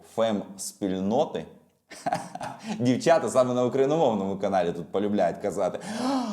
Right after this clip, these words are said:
«Ну, блін, ну це ж майже зґвалтування». Коротше, чекаю там, будемо порівнювати, хто скаже, що чувак молодчага, а хто буде на нього накидувати.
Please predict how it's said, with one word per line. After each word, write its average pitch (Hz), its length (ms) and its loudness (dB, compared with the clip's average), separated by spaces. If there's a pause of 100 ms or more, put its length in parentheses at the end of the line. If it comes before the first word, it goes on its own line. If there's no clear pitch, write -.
(320)
«Ну, 269 380 8
блін, 277 480 10
ну 208 100 6
це 233 260 8
ж 208 100 2
майже 247 360 10
зґвалтування». 214 1200 8 (200)
Коротше, 104 440 4 (240)
чекаю 110 680 4
там, 87 240 2
будемо 120 340 4
порівнювати, 120 840 4
хто 139 320 4
скаже, 127 500 2
що 107 140 -4
чувак 120 380 2
молодчага, 110 800 4
а 90 80 -4
хто 131 160 0
буде 113 180 0
на 95 120 -2
нього 98 200 -2
накидувати. 82 580 -6